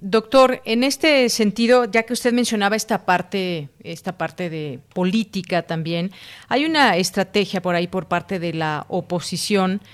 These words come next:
eh, en el ámbito político, y tienen la intención de derrotar a Morena en las elecciones de, del siguiente año, en las próximas elecciones, mantener su registro, el partido, por ejemplo, el Partido de la Revolución Democrática, el P R D,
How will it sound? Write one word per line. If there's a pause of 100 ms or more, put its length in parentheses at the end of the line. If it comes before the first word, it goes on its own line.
(300)
eh,
en
el
ámbito
político, (100)
y
tienen
la
intención
de
derrotar
a
Morena
en
las
elecciones
de,
del
siguiente
año,
en
las
próximas
elecciones, (480)
mantener
su
registro,
el
partido,
por
ejemplo,
el
Partido
de
la
Revolución
Democrática,
el
P
R
D,